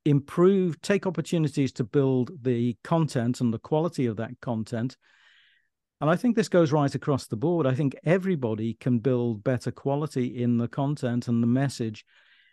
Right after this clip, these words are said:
and people will trust the, uh,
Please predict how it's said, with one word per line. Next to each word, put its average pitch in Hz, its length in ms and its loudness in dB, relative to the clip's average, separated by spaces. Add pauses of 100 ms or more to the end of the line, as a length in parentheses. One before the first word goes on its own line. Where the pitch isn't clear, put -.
(240)
and 143 160 2
people 202 320 0
will 151 140 2
trust - 440 -2 (360)
the, 123 440 2 (1300)
uh, 120 300 2